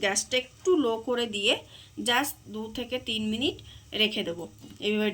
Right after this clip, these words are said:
ঢেকে। তো দেখুন বন্ধুরা, দু থেকে তিন মিনিট পর এবার ঢাকনাটা আমি খুলে দেবো। দেখুন কত জল বেরিয়ে গেছে, কত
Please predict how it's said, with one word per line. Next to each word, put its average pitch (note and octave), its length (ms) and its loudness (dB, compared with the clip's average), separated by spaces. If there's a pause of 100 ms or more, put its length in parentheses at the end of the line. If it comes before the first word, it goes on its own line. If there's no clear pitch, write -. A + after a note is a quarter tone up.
ঢেকে। F3+ 240 -2 (2750)
তো - 40 -16 (100)
দেখুন A#3 240 -2
বন্ধুরা, A3 300 -4 (280)
দু A3 60 -8 (120)
থেকে A3+ 160 -6 (220)
তিন G#3+ 180 -6
মিনিট G#3+ 220 -4 (120)
পর G3+ 160 0 (500)
এবার G#3 160 0 (120)
ঢাকনাটা G3 460 -4
আমি A3 180 -4
খুলে F#3+ 260 -4
দেবো। F3+ 180 -4 (1400)
দেখুন G3+ 220 -4 (120)
কত F3+ 200 -6 (200)
জল G3+ 220 2 (140)
বেরিয়ে G4 380 2
গেছে, F4+ 260 -6 (800)
কত G3 180 -4